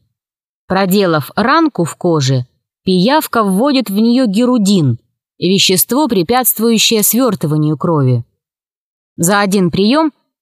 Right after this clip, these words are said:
пиявка может насосать количество крови, превышающее ее вес в десять раз,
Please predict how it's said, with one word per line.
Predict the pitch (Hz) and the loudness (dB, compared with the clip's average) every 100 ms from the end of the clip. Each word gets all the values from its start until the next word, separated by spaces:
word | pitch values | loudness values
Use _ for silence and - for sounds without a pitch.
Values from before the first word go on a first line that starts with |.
| _ | _
пиявка | 226 226 311 330 254 | -2 0 0 -2 -2
может | 240 269 254 233 | 0 0 -2 0
насосать | 226 214 220 - 262 240 | -2 0 -2 0 -2 -4
количество | - 202 220 202 - 175 | -4 -2 0 -2 -2 -4
крови, | - 220 311 214 135 - _ _ | -2 -2 0 0 -2 -6 _ _
превышающее | - 202 220 - 302 269 - 247 233 | -4 -2 0 0 0 0 0 0 2
ее | 226 214 170 | 2 2 0
вес | 156 285 294 - _ - | 0 0 -2 -8 _ -6
в | 160 147 | -4 0
десять | 226 285 277 220 | 0 0 -2 -2
раз, | 202 160 135 - | -2 -2 -2 -6